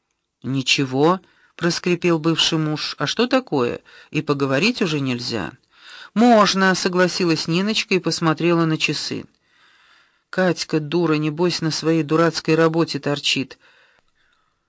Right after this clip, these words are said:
Если за ней заезжать на Петроградскую сторону, в магазин они приедут только часа через полтора и не успеют выпить зеленого чаю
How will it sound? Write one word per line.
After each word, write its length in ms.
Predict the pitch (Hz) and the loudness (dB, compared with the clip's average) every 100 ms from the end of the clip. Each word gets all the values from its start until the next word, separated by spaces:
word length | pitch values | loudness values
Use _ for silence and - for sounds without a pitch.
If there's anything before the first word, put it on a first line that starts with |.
| _ _ _ _ _ - | _ _ _ _ _ -10
Если 640 | 165 233 254 - 233 226 | 0 2 2 2 2 2
за 240 | 175 196 | 2 2
ней 340 | 190 208 233 226 | 2 2 2 2
заезжать 800 | 170 190 165 147 185 208 214 - | 2 2 2 0 2 2 2 -2
на 180 | 156 143 | 0 0
Петроградскую 960 | 151 143 147 160 202 202 - 151 143 | -2 2 2 4 2 2 -6 -6 -6
сторону, 720 | - - 202 214 214 208 196 - _ _ _ _ _ | -6 -2 2 2 2 -2 -4 -10 _ _ _ _ _
в 100 | 156 | -2
магазин 480 | 190 190 208 247 254 | 0 2 2 2 2
они 220 | 214 220 | 2 0
приедут 560 | 220 196 208 190 190 | -2 0 2 0 -2
только 320 | - 214 202 196 | -2 -2 -2 -4
часа 400 | 185 - 208 208 | -4 0 2 2
через 340 | - 202 196 | 0 -4 -4
полтора 680 | - 202 190 156 120 80 - _ - - - - | -4 -2 2 4 2 -2 -8 _ -20 -20 -20 -4
и 120 | 156 | 0
не 100 | 190 | 2
успеют 500 | 226 220 - 214 220 | 0 -2 -2 0 0
выпить 320 | 175 185 196 | -2 -2 -2
зеленого 460 | 165 165 175 185 143 | 0 2 2 0 -2
чаю 520 | - 147 156 180 180 | 0 4 6 6 2